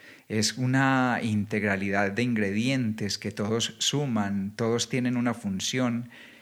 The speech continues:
y solo se necesita que estemos ahí conscientes de observarlos y escucharlos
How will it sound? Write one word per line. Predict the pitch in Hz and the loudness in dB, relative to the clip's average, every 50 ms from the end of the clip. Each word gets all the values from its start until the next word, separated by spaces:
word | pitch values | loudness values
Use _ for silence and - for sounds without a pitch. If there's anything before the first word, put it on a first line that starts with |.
| - - - | -20 -20 -10
y | - 117 107 | -6 -4 -2
solo | - 113 110 110 117 | 0 0 2 0 0
se | 110 123 | 2 2
necesita | 113 107 98 - - 98 - 117 113 | 0 0 0 0 -2 -2 -2 -4 -4
que | - 110 | -2 -4
estemos | - - - 101 104 113 113 - | -4 -2 -2 0 0 0 0 0
ahí | 95 95 107 107 107 | 0 0 -2 -2 -2
conscientes | - - 113 110 110 107 - 127 117 104 98 98 - - 95 - - | -2 -2 0 2 2 2 2 2 0 -2 -2 -4 -8 -12 -12 -10 -6
de | - 110 | -6 -6
observarlos | 101 - - 107 95 95 95 107 113 120 123 120 120 120 123 120 - | -4 -4 -6 -6 -6 -4 -4 -2 -2 -2 -2 -4 -6 -6 -6 -8 -6
y | 113 107 | -4 -4
escucharlos | 104 - - 104 107 - 110 104 - - 92 92 87 - - - - | -4 -4 -4 -6 -6 -4 -2 -4 -4 -4 -8 -12 -10 -12 -14 -14 -16